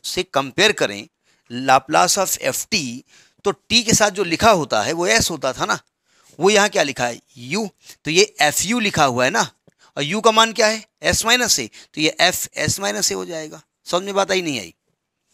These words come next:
आप डायरेक्ट भी लिख सकते हैं, वो हमने कहानी बता दी, अलग की बात है। भाई आपने एस माइनस ए को अगर एक्स, सॉरी हम एक्स, अच्छा यू मान लीजिए, यू मान लीजिए,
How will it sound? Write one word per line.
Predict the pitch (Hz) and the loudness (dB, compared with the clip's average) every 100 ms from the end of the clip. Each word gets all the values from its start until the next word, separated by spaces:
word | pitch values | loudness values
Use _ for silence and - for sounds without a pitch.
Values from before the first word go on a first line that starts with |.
| _ _ _ _ - | _ _ _ _ -4
आप | 156 | 0
डायरेक्ट | 151 214 240 | 2 0 -2
भी | |
लिख | 202 | -6
सकते | 131 _ 151 | -6 _ -18
हैं, | - | -14
वो | 160 | -12
हमने | 143 156 | -10 -6
कहानी | 127 131 143 | -4 -4 -8
बता | 131 131 | -6 -6
दी, | 139 | -4
अलग | 127 127 | -12 -12
की | - | -14
बात | 92 90 | -16 -16
है। | 147 _ - - - | -20 _ -20 -20 0
भाई | 165 | 4
आपने | 180 180 - | 4 2 -2
एस | 175 175 180 | 0 0 0
माइनस | 180 202 - | 0 0 -2
ए | 180 | -4
को | 185 | 0
अगर | 190 190 | 0 0
एक्स, | 180 190 - - _ _ | 0 -2 -2 -8 _ _
सॉरी | - 151 104 | -6 -6 -6
हम | 95 | -6
एक्स, | 147 - - - _ - | -8 -6 -10 -10 _ -14
अच्छा | 151 | -6
यू | 147 127 143 | -4 -4 -8
मान | 131 110 | -6 -8
लीजिए, | 107 101 - _ _ _ _ _ _ _ _ _ - | -12 -16 -20 _ _ _ _ _ _ _ _ _ -16
यू | 135 | -14
मान | 98 78 | -14 -18
लीजिए, | 55 95 | _ -20